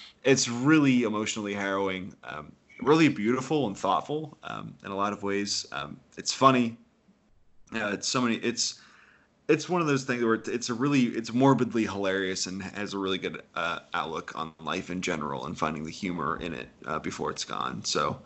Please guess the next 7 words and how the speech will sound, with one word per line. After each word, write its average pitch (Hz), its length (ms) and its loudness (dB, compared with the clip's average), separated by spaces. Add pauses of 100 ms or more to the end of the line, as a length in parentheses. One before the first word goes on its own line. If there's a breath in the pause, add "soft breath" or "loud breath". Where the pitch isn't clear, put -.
(380 loud breath)
um, - 320 -4
yeah, - 360 -2
it's, - 460 2 (280 soft breath)
it's - 140 4
just - 220 4
great. 98 320 2
It's, - 360 -2